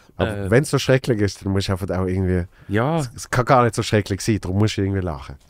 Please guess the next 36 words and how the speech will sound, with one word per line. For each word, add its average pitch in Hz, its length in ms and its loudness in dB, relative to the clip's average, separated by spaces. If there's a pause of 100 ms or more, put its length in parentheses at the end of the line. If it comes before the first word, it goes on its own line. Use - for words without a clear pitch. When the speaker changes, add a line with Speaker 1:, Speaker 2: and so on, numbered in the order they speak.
Speaker 2:
Es 123 160 0
ist 151 140 0
ja 156 40 0
so. 110 280 0
Äh, 156 180 6
es 165 100 0
gibt 180 200 -2
dann 160 80 -2
schon, 165 240 4
Speaker 1:
Du - 80 4
Speaker 2:
eben, 147 80 2
du, 110 60 2
Speaker 1:
relativierst 107 580 2
es 95 100 -10
dann 87 160 -4
durch 87 120 -8
das. 73 280 -6 (240)
Speaker 2:
ich 147 180 4
unterscheide, 156 680 2
ich 131 80 -8
weiss 123 100 -2
nicht, 131 140 -4 (260)
du 127 180 2
hörst - 220 2
wahrscheinlich 127 300 -6
nicht, 127 180 0
wir 131 160 4 (100)
Speaker 1:
Was? 196 120 4
Speaker 2:
müssen 156 220 -2
leider, 151 360 2
wir 135 60 -4
sind 135 180 -4
immer 143 140 2
ein 131 100 -2
bisschen 120 160 -2
eingeschränkt, 127 440 -4